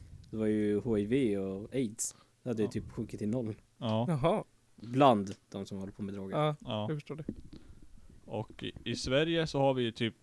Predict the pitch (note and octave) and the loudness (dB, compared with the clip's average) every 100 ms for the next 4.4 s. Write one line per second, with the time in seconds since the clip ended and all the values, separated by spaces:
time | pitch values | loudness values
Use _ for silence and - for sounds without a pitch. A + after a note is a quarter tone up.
0 | - _ - A#2 C3 D3+ - A2 - - | -20 _ 0 4 4 2 0 -2 -4 -4
1 | B2+ - - F#3 D3 C3 A2+ - - B2+ | -4 -4 -4 -2 0 0 0 -2 0 2
2 | A2 G#2 G#2 A2 A#2 G2+ G2+ G#2 F#2 G#2 | 4 4 2 0 0 -2 -2 -4 -4 -4
3 | A2 - - _ _ - C3 B2+ B2 A2+ | -6 -8 -18 _ _ -10 -8 0 2 4
4 | C3 A#2+ C3 A2 | 2 2 2 0